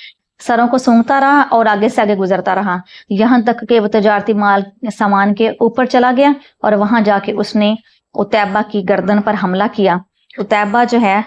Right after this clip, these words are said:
وہ چیخیں مارتا ہوا جاگا اور آخری بات یہ کرتے کرتے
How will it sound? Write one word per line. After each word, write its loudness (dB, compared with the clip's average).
وہ 0
چیخیں 2
مارتا 2
ہوا 0
جاگا 0
اور 0
آخری 0
بات 0
یہ 0
کرتے -2
کرتے -2